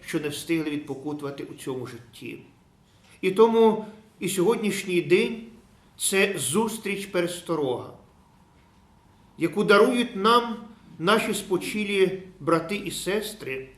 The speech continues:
щоб напутити нас, миритися, доки ми є на дорозі, покутувати провини, доки ще не настав час суду, очищуватися тут, на землі,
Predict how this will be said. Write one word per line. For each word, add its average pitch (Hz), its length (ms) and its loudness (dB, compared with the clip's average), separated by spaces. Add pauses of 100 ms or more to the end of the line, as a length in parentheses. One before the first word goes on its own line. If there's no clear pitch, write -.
(420)
щоб 208 420 4 (1080)
напутити 165 720 0
нас, 139 640 -6 (640)
миритися, 196 1080 2 (280)
доки 165 300 2
ми 165 160 0
є 160 440 -2
на 147 80 -4
дорозі, 120 640 -4 (1120)
покутувати 226 640 4
провини, 208 800 2 (140)
доки 208 380 6
ще - 280 0
не 196 120 0
настав 180 560 -2
час - 340 -8
суду, 131 340 -10 (1000)
очищуватися 226 1000 4
тут, 233 360 -6
на 175 120 2
землі, 175 560 -2